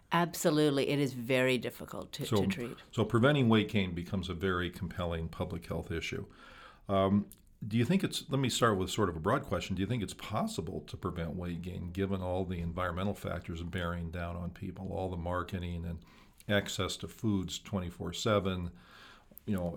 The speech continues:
Speaker 2: all foods in schools, one can go on and on?
Speaker 1: I think it will be very difficult, but I do think it's possible.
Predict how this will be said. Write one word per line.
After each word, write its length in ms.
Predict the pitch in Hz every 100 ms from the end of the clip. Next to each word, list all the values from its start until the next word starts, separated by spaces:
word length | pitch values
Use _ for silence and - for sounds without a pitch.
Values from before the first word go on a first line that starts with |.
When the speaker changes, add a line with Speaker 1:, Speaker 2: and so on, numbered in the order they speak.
| 95
Speaker 2:
all 180 | - 101
foods 300 | - 117 101
in 100 | 85
schools, 420 | - 123 101 92
one 260 | 95 92 85
can 120 | 92
go 140 | 85
on 160 | 82 82
and 100 | 82
on? 300 | 90 82 80 - - - -
Speaker 1:
I 80 | 190
think 260 | 185 214 208
it 40 |
will 80 | 190
be 100 | 185
very 280 | 151 156 151
difficult, 580 | 175 170 202 226 185
but 80 | 190
I 80 | 175
do 180 | 180 180
think 220 | 170 147
it's 160 | 143 -
possible. 640 | 143 131 - 139 120 -